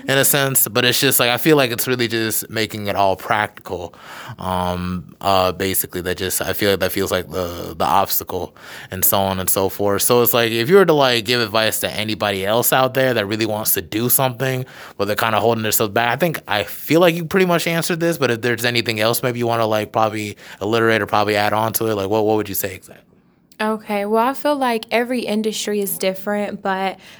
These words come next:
Speaker 2: I think one of the most important things to do is study your craft. 'Cause a lot of times when I hear that people don't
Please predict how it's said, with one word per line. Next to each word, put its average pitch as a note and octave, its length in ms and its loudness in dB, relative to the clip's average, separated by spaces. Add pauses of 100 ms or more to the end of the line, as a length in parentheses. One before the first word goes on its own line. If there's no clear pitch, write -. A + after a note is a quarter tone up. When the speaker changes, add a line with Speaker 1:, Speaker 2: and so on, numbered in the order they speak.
Speaker 2:
I G#3+ 80 2
think C4+ 260 0
one B3 140 2
of A#3+ 140 0
the G#3+ 60 0
most G#3 300 -2
important G#3 540 -2
things A#3+ 260 -6
to - 120 -8
do A#3+ 200 -4
is G#3+ 140 -4
study G3+ 240 -2
your F#3+ 200 0
craft. F#3 580 -4 (320)
'Cause G#3+ 180 0
a G#3+ 80 6
lot G#3 220 2
of A3 80 -2
times G3+ 360 -4
when G3 120 -6
I F#3+ 140 -6
hear G3+ 200 -6
that F#3+ 180 -6
people G#3+ 400 -4
don't F#3+ 520 0